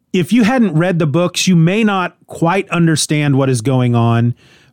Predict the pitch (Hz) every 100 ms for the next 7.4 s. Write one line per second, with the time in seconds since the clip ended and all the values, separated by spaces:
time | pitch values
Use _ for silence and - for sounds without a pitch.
0 | - 107 156 151 - 165 139 143 220 -
1 | 208 180 180 175 160 143 135 131 139 120
2 | - 170 175 165 160 143 127 - 175 175
3 | 135 - - _ - 147 131 127 135 147
4 | 151 160 120 143 139 135 131 139 131 131
5 | 151 - 151 127 131 143 143 135 135 143
6 | 131 127 - 139 - 139 - 123 113 -
7 | 117 110 110